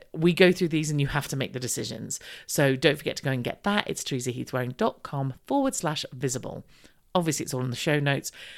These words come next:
And if you want the show notes, go to teresaheathwareing dot com forward slash the number of this episode, which is probably a good idea if I tell you what it is. Hang on.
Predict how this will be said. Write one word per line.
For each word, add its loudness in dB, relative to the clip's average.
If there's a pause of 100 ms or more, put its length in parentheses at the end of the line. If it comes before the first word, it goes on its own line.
(160)
And 0
if -2
you 0
want 4
the -6
show 2
notes, 0 (580)
go 6
to -2
teresaheathwareing -2
dot 0
com -2
forward 2
slash -2
the -2
number 0
of -6
this -6
episode, -6 (520)
which 2
is -4
probably -2
a 0
good -2
idea -2
if -6
I 0
tell -6
you -4
what -4
it -8
is. -6
Hang -6
on. -8